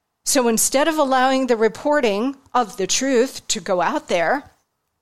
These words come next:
and be very clear and disseminated around the world, the F B I and the intelligence services in this country got involved to quash the story.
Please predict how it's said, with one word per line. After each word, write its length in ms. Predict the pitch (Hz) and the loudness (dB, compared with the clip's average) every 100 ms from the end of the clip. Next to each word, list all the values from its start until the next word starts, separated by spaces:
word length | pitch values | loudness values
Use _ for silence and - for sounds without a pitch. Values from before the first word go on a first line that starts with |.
| _ - | _ -4
and 140 | 247 | -2
be 120 | 214 | -2
very 280 | 208 220 208 | 0 2 2
clear 500 | 190 - 240 233 233 | 0 -2 2 2 2
and 140 | - 214 | 0 -4
disseminated 720 | 196 - 214 214 202 190 190 | -2 0 0 0 0 0 -2
around 300 | 185 196 196 | 0 0 -2
the 80 | 180 | -2
world, 560 | 226 302 254 233 233 - - _ _ _ _ _ _ _ _ _ _ | 0 2 4 2 0 -8 -14 _ _ _ _ _ _ _ _ _ _
the 180 | - 240 | -6 0
F 240 | 247 285 - | 0 0 0
B 140 | 359 | 2
I 440 | 220 175 180 233 - _ _ _ _ _ _ _ _ _ - | 4 2 0 -4 -8 _ _ _ _ _ _ _ _ _ -6
and 360 | 226 226 254 220 | -2 2 2 0
the 320 | 233 233 240 | 0 0 0
intelligence 880 | 247 247 359 381 190 196 190 - - - | 0 0 0 0 -2 -4 -2 -2 -4 -4
services 720 | - 220 185 180 175 185 180 | 0 0 -2 -2 -2 -2 -4
in 140 | 185 | -4
this 160 | 170 175 | -2 -4
country 580 | - 175 - 180 175 175 _ _ _ _ - | -2 -4 0 0 -2 -6 _ _ _ _ -4
got 200 | 233 240 | 0 2
involved 760 | 247 214 220 220 208 202 - - - | 2 0 2 2 2 0 -4 -10 -6
to 140 | - | -6
quash 500 | 196 - 202 202 - | -6 -2 -2 0 -2
the 140 | - 185 | -2 -2
story. 600 | - 196 175 165 156 | -2 0 0 0 -6